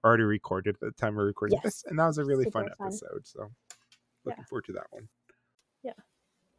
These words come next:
Speaker 2: And that's it for our show.
Speaker 1: <laughs>
Speaker 2: Our, <laughs> that's, that's, yep. Mm-hmm. Our, our theme music was by Matt May, who, along with Pace, edited this episode.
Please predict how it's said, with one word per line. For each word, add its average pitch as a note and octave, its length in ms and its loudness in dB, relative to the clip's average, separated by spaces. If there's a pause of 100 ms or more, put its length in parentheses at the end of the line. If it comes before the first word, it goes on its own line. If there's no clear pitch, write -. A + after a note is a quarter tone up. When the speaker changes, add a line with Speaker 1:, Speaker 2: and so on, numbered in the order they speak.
(140)
Speaker 2:
And D#4+ 500 6 (240)
that's C4 380 6
it F#4 240 6
for G4 80 6
our F#4 320 10
show. E4+ 560 10 (800)
Speaker 1:
<laughs> F3+ 100 6 (460)
Speaker 2:
Our, A#3+ 140 8 (200)
<laughs> - 180 -20
that's, - 1300 6 (100)
that's, C4+ 320 2 (180)
yep. D#3 280 2 (360)
Mm-hmm. C4+ 340 2 (880)
Our, A3+ 220 10 (560)
our C4+ 200 8 (100)
theme C#4+ 220 2
music A#3+ 360 2
was G#3 200 2
by F#3+ 160 2
Matt G3 260 -2
May, G#3 320 2 (380)
who, A3 120 4
along B3 300 4
with B3 220 -2
Pace, F#3+ 340 0
edited G3+ 440 -2
this G#3 200 -2
episode. G3+ 540 -6